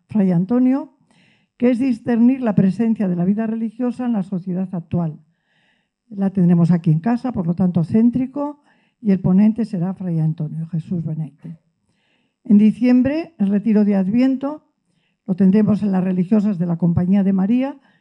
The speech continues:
Está pendiente un poquito de encontrar ponente, así que si hay alguno voluntario, pues que se ofrezca, o voluntaria.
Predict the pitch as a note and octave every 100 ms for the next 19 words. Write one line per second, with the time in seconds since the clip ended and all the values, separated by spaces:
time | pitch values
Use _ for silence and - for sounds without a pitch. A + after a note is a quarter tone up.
0 | _ _ - E3+ F#3+ F#3 F#3 F#3+ F3+ E3+
1 | D#3+ G#3 G3+ F3 E3 D#3+ D#3+ F#3+ _ _
2 | _ _ _ F#3 F3+ F#3 F3 F3 G3+ B3+
3 | C4+ C#4+ E4 - _ _ _ _ _ _
4 | E3 G3 F3+ G3+ F#3+ F#3 F#3 G3 F#3+ E3+
5 | F3+ F#3 A3+ B3+ D#4 D#4 F3+ F#3 D#3+ E3
6 | G#3 - - _ _ _ _ _ G3+ F#3
7 | D#3+ E3 G#3 A3